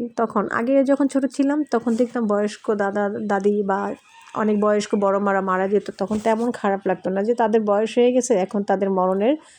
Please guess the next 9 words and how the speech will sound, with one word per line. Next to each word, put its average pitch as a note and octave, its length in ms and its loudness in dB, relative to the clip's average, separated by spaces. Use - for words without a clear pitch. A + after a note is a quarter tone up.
সময় G#3+ 420 0
হয়ে G3 240 2
গেছে। E3+ 280 -2
কিন্তু B3 360 2
এখন G#3+ 320 0
তো A#3 100 -4
আর A#3+ 60 4
সেটা G3 320 0
না। F3 140 -2